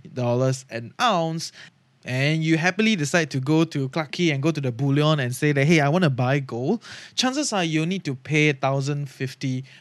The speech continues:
per ounce, right? Sometimes the prices are not very, um, up to date lah, so there may be some price delay, but generally it's within that,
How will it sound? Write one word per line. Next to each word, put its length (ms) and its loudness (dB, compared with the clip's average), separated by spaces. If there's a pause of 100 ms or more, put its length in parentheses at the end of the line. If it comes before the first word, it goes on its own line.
(120)
per 260 -6
ounce, 440 -8
right? 180 -4
Sometimes 400 -2
the 80 -4
prices 380 -2
are 80 0
not 240 -2
very, 340 2
um, 280 -4 (180)
up 80 -6
to 80 -6
date 300 0
lah, 160 -4
so 200 -2
there 220 0
may 160 -2
be 100 -2
some 400 -4
price 300 2
delay, 440 -4
but 220 -6
generally 540 2
it's 320 -6
within 340 -2
that, 160 -4